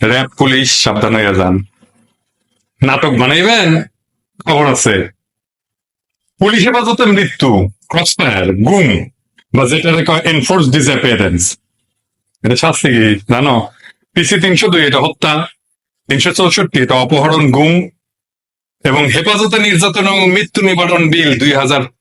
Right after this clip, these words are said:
তেরো, হেফাজতে নির্যাতন ও মৃত্যু গুরুতর অপরাধ, বেআইনি কাজ, সংবিধানের লঙ্ঘন। হেফাজতে মৃত্যু নিবারণ পৃথক আইন আছে, কিন্তু কঠোর শাস্তির বিধান আছে। এই হাসিনাই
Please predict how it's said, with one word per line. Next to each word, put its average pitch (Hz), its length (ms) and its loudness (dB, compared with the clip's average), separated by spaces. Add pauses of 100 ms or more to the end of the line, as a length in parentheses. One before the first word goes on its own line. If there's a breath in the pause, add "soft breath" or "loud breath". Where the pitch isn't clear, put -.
তেরো, 131 260 0 (580)
হেফাজতে 131 420 0
নির্যাতন 151 480 0
ও 170 40 2
মৃত্যু 139 460 0
গুরুতর 110 420 0
অপরাধ, 104 500 -2 (540 loud breath)
বেআইনি 120 320 0
কাজ, 101 280 0 (680)
সংবিধানের 180 680 -2
লঙ্ঘন। 127 580 0 (640)
হেফাজতে 143 440 -2
মৃত্যু 156 360 -2
নিবারণ 147 500 0
পৃথক 127 440 -4
আইন 110 240 0
আছে, 110 220 -2
কিন্তু 101 360 0 (680)
কঠোর 139 240 -2
শাস্তির 135 480 -2
বিধান 131 240 0
আছে। 131 360 -2 (1400)
এই 170 200 0
হাসিনাই 156 720 0